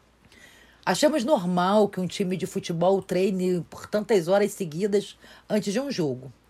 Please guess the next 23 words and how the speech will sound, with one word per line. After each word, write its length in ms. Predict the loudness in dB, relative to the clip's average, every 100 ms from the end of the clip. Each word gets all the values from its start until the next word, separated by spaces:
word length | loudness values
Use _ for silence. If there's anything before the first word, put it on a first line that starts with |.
| _ _ -20 -20 -20 _ -2
Entretanto, 880 | 0 0 -2 -2 0 -2 -4 -14 -14 -2
quando 180 | -2 0
se 160 | -2
trata 280 | 2 2 2
de 100 | -6
escrever, 560 | -2 0 0 0 0 -2 _ _ _
raramente 580 | 0 2 2 2 -2 -2
nos 200 | -4 -2
damos 320 | 0 2 4
a 40 |
oportunidade 920 | 4 4 0 0 -2 0 2 2 -2
de 120 | -6 0
praticar. 720 | 2 0 0 -2 -2 -4 -16 _ _ _ _ _ _ _ _ _ _ _ 2
Quando 240 | 4 4
for 220 | 4 2
escrever, 760 | 2 2 2 2 2 2 2 -6 _ _ _ -6
não 440 | -2 0 0 -4
diga: 540 | -4 -6 -6 -6 -8 -12 _ _ _ -20 -20 _
"Agora 500 | 0 4 8 10 10
vou 300 | 8 6 6
escrever 540 | 4 0 2 4 4 4
um 80 | 2
poema." 600 | 4 6 6 2 0